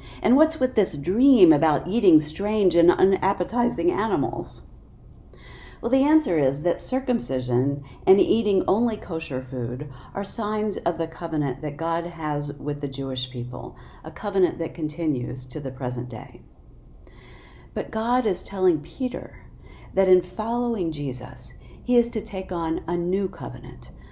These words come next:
a new identity, where followers of Jesus are defined not by circumcision or by dietary laws, but by their relationship with God, Father, Son, and Holy Spirit,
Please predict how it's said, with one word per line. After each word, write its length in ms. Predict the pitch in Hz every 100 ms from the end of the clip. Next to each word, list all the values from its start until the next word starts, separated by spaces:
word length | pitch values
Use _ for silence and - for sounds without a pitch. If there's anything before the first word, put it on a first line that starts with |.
| - - -
a 100 | 202
new 600 | 202 220 254 262 254 -
identity, 840 | 175 147 127 113 117 - 123 151 - - - -
where 160 | 220
followers 680 | 208 240 240 247 214 202 180
of 140 | 170 151
Jesus 540 | 180 196 175 156 147 -
are 120 | 165
defined 720 | 156 - 170 170 151 151 147 - - - -
not 340 | 226 247 -
by 140 | 220 190
circumcision 920 | - 196 190 180 175 175 156 165 160
or 140 | 156
by 160 | 151 156
dietary 640 | 165 175 180 165 156 151
laws, 540 | 143 139 131 135 139 - - - -
but 240 | 190 190
by 260 | 214 233 247
their 240 | 220 208
relationship 840 | 190 185 151 143 143 139 - 131 -
with 220 | 139 -
God, 400 | 123 120 123 - - -
Father, 680 | - 180 170 160 151 147 -
Son, 560 | - 208 190 170 165 160 - -
and 160 | 165 156
Holy 340 | 156 143 135
Spirit, 560 | 120 - - - -